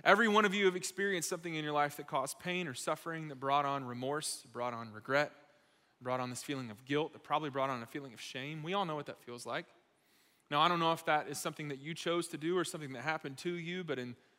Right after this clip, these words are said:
some point of your life, whether it was a year ago, ten years ago, five years ago, or last night, there are things about our life that we wish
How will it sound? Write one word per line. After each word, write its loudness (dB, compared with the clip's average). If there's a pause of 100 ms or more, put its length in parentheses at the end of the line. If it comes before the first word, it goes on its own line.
(140)
some 2
point 2
of 0
your 4
life, 6
whether 0
it -2
was -6
a -8
year 4
ago, 4
ten -2
years -4
ago, 0
five 2
years -4
ago, -2
or 0
last -2
night, -10 (2250)
there 6
are 6
things 0
about 6
our 6
life 4
that -8
we -6
wish -2